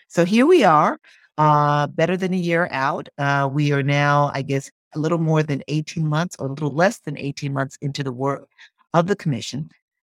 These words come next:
But, um, back in the, uh, in the winter, the commission voted out three proposals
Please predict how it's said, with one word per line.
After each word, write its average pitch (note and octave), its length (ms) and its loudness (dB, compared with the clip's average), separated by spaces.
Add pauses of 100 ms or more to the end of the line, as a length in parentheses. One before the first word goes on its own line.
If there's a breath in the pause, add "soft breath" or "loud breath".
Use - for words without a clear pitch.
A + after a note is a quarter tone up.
(120)
But, D3 160 4
um, C#3+ 240 0 (340)
back F3 280 -2 (100)
in D#3+ 260 -4
the, C#3 460 -4 (340)
uh, C3 380 -2
in D3 100 -4
the C3+ 100 -2
winter, F3 480 -2 (580)
the D3 60 -4
commission F3+ 540 2
voted D3+ 300 0
out C3+ 260 -2
three D3+ 220 0
proposals - 880 -8